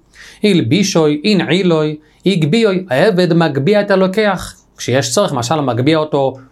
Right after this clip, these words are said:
הוא מעלה אותו למיטה שלו, קנוי, כי הוא שימש אותו, אז זה חזוקה. אמר רבי שמעון, לא תהי חזוקה גדולה מהגבוה. אם חזוקה קונה, ודאי שהגבוה קונה.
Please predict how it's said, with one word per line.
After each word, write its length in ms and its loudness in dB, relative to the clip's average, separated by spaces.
הוא 520 2
מעלה 260 4
אותו 160 0
למיטה 380 0
שלו, 320 0
קנוי, 280 0
כי 40 -20
הוא 100 2
שימש 420 0
אותו, 200 2
אז 60 2
זה 100 2
חזוקה. 400 -2
אמר 220 2
רבי 160 -2
שמעון, 320 0
לא 120 4
תהי 300 2
חזוקה 680 0
גדולה 340 2
מהגבוה. 420 -2
אם 200 2
חזוקה 600 0
קונה, 380 0
ודאי 280 2
שהגבוה 600 2
קונה. 280 -4